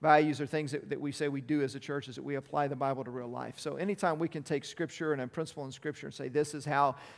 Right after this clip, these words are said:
this applies in real life," maybe even in a work setting or even outside of a church setting, this is what I've been thinking about. I've been thinking a lot about culture and the importance of, of having the right culture, uh,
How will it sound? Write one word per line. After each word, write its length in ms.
this 180
applies 440
in 120
real 160
life," 240
maybe 240
even 240
in 100
a 60
work 240
setting 540
or 240
even 260
outside 440
of 60
a 60
church 280
setting, 260
this 180
is 100
what 140
I've 80
been 100
thinking 260
about. 180
I've 60
been 100
thinking 200
a 60
lot 240
about 560
culture 480
and 100
the 60
importance 480
of, 200
of 120
having 500
the 100
right 240
culture, 680
uh, 280